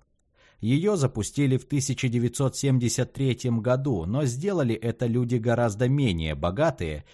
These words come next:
и с более ограниченными взглядами.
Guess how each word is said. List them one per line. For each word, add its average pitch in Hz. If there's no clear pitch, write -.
и 214
с 180
более 143
ограниченными 104
взглядами. 95